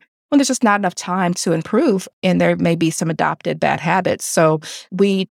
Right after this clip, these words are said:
really just want you to offer that ongoing feedback and talk to your student throughout the semester. That is really, uh,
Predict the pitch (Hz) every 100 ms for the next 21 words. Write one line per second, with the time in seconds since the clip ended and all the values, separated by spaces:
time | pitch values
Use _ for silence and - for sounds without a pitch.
0 | - 185 175 170 - 185 165 156 160 160
1 | - - 151 160 156 156 170 - - 262
2 | 262 214 170 160 156 - 156 156 147 151
3 | - - 220 190 170 156 - 156 - 165
4 | 156 - 151 151 147 - - - 147 151
5 | 143 143 - 143 139 185 - 151 143 151
6 | 151 151 143 -